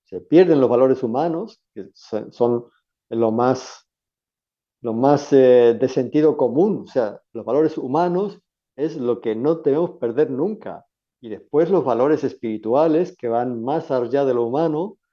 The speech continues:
pues también los deberíamos conocer y, eh, seguir esas leyes espirituales, ¿no? Bien, entonces les recomiendo eso, que desarrollen, cultiven la parte espiritual. ¿Cómo? Con las prácticas que cada uno sienta. Meditación,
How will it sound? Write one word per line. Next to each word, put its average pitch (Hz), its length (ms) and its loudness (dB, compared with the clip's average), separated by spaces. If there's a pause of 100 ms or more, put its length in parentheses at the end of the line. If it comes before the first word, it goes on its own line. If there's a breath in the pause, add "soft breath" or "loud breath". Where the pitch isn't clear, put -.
(360)
pues 107 200 -20
también 113 320 -10
los 180 100 -2
deberíamos 113 580 -4 (360)
conocer 120 680 2 (400)
y, 123 520 -4
eh, 101 240 -6
seguir 113 300 0
esas 127 240 0
leyes 110 340 0
espirituales, 101 800 -4
¿no? 190 180 -16 (1200)
Bien, 123 160 2
entonces 175 720 2
les 127 140 0
recomiendo 151 440 6
eso, 135 260 2
que 123 120 2
desarrollen, 139 720 2
cultiven 160 500 -2
la 120 140 -2
parte 127 240 -2
espiritual. 98 640 -8
¿Cómo? 202 500 2
Con 113 140 -4
las 104 160 -6
prácticas 156 680 -4
que - 140 -6
cada 131 280 4
uno 139 320 0
sienta. 92 560 -8
Meditación, 131 1120 0